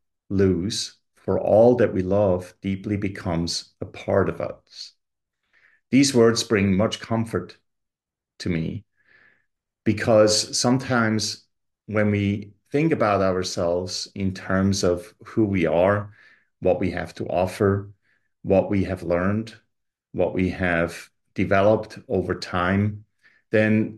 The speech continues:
sometimes we may go into a sense of fear about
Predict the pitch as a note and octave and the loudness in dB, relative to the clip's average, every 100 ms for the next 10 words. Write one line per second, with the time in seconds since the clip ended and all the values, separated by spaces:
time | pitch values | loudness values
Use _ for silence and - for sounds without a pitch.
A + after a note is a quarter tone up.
0 | _ - - B2 C3 - B2 A#2+ B2 - | _ -6 -2 0 -2 -2 0 2 2 -2
1 | - - A#2 G#2+ G#2+ G#2+ - G2 G#2 G2+ | -8 -14 -8 -4 -4 -4 -4 -2 0 2
2 | G2 G#2 G#2 G#2 - F#2+ F#2+ - G2 A2+ | 2 2 0 -2 -4 -2 -2 -4 -6 -4
3 | G2+ F#2 - - B2 G2+ F2 - - F#2 | -4 -6 -10 -2 2 2 0 -4 -6 -2
4 | F2 E2+ - | 0 0 -4